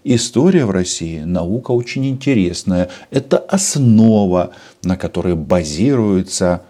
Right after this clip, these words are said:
российский рейх. Кто у нас Путин? Ну, понятно, мстительный маньяк. Понятно, бункерный дед. Но вообще он ещё в душе вождь-философ и, м, историк-самозванец.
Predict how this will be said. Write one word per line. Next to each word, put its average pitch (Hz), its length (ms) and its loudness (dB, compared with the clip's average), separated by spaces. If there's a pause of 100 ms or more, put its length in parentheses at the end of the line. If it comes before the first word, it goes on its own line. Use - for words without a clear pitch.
(260)
российский 87 1000 -2 (320)
рейх. 85 520 -4 (300)
Кто - 280 2
у 208 60 6
нас 104 220 4
Путин? - 540 -6 (120)
Ну, 220 200 2
понятно, 104 460 2
мстительный 135 500 2
маньяк. 71 400 -4 (260)
Понятно, 120 680 0 (380)
бункерный 110 680 4
дед. 98 420 0 (360)
Но 90 100 -6
вообще 147 460 0
он 117 260 0
ещё 110 340 -2
в 107 120 -2
душе 107 640 0 (960)
вождь-философ 107 1200 0 (680)
и, 120 520 4
м, 82 300 -2 (180)
историк-самозванец. 80 1400 -4